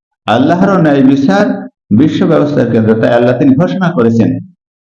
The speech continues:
"ইন্না", নিশ্চয়ই, "রব্বাকা", তোমার রব, "লাবিউল মিরসাদ", অপেক্ষায়, পাহারায়, তদাদারিতে, নজরদারিতে রয়েছেন। তাহলে আল্লাহ কোনো অন্যায়, জুলুম, ফাসাদ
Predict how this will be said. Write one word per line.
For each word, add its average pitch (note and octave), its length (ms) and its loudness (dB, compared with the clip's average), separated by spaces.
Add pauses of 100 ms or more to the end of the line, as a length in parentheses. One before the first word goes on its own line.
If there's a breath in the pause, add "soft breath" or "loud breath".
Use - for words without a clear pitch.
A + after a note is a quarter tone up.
(380)
"ইন্না", D3 760 0
নিশ্চয়ই, - 880 0 (920)
"রব্বাকা", D3+ 720 0 (120)
তোমার B2+ 300 0
রব, A2 400 -2 (1300)
"লাবিউল F3 560 2
মিরসাদ", D3+ 480 0 (380)
অপেক্ষায়, C3 840 -2
পাহারায়, D#3 720 0 (260)
তদাদারিতে, C#3 840 0
নজরদারিতে C#3 840 0
রয়েছেন। G#2 320 0 (440)
তাহলে C#3+ 480 0
আল্লাহ D3 680 0
কোনো D3 260 2
অন্যায়, D#3 680 0
জুলুম, D#3+ 640 0
ফাসাদ A#2 440 0